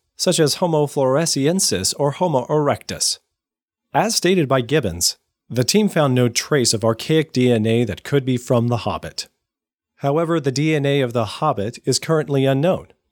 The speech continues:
despite attempts to obtain it, so the study was making the unproven evolutionary assumption that Homo floresiensis was a different species to modern humans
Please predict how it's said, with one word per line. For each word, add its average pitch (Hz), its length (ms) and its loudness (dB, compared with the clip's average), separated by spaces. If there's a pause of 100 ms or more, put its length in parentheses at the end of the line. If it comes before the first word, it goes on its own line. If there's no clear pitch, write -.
despite 175 420 0
attempts 143 380 0
to 117 140 2
obtain 160 460 -2
it, 85 200 -8 (440)
so 113 200 2
the 95 100 0
study 135 380 2
was 120 240 0 (140)
making 139 280 2
the 117 200 0
unproven 151 680 0
evolutionary 123 840 0
assumption 127 580 -2
that 113 240 -2
Homo 196 220 0
floresiensis 147 1000 0
was 139 160 0
a 135 40 2
different 160 320 -2
species 143 600 -2
to 143 240 -2
modern 170 380 0
humans 101 540 -4